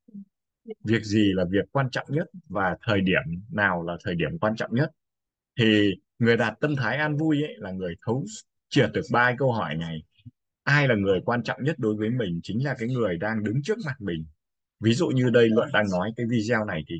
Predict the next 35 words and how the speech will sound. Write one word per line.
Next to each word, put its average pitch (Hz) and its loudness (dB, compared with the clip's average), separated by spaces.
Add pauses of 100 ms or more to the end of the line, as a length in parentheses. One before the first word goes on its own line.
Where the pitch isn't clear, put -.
chính 117 2
quý 135 4
vị 151 2
khán 104 -2
giả 110 -2 (300)
đang 113 2
xem 113 0
video 107 0
này 87 -6
là 78 -6
người 80 -10
quan 104 -2
trọng - -8
nhất 117 0 (640)
đối 87 -2
với 95 0
Luận. 110 0 (500)
Và 80 0 (220)
Luận 85 0
đang 98 2
nói 87 2
video 101 2
này 85 -4 (520)
cho 98 0 (260)
các 110 0 (120)
quý 98 2
vị 107 2
khán 90 -2
giả. 95 -4 (600)
Thế 139 6
thì 147 6 (300)
cái 147 4
người 139 8
mà 98 4
đang 165 4